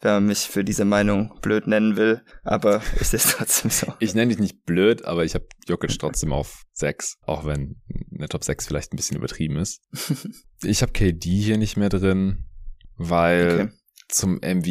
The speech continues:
Speaker 2: P gehört halt für mich nicht nur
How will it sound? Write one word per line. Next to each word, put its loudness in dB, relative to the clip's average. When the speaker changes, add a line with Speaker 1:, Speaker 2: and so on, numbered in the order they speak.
Speaker 2:
P -2
gehört -4
halt -4
für -4
mich -4
nicht 0
nur 0